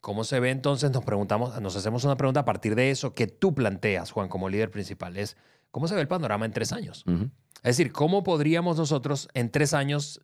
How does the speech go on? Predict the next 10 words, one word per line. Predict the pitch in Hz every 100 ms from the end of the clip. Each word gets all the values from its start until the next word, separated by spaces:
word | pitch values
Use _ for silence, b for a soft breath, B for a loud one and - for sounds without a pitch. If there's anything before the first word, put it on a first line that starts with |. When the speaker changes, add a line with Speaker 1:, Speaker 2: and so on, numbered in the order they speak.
| _
Speaker 1:
decir, | 120 117 127 127 139 - _ _ _ _ _ _
"Vamos | 123 107 139 147 139
en |
la | 107
dirección | 101 95 110
correcta"? | 98 92 78 - -
Speaker 2:
Ujú. | 98 104 135 - _ -
Speaker 1:
Responder | 120 107 - 113 107 120
la | 135
pregunta, | 131 120 135 131 -